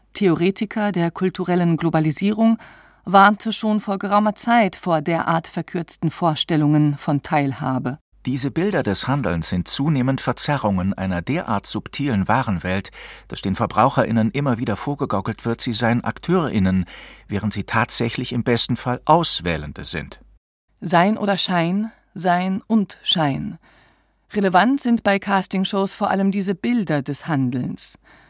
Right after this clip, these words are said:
Speaker 1: Teilhabe wird zumindest suggeriert. Und dabei werden Bilder der Teilhabe produziert,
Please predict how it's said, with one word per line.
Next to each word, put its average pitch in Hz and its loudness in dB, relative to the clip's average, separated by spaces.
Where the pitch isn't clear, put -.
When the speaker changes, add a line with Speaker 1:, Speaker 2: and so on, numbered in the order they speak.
Speaker 1:
Teilhabe 269 4
wird 214 0
zumindest 202 4
suggeriert. 185 0
Und 202 0
dabei 214 6
werden 208 2
Bilder 240 0
der 202 0
Teilhabe 202 -2
produziert, 208 -4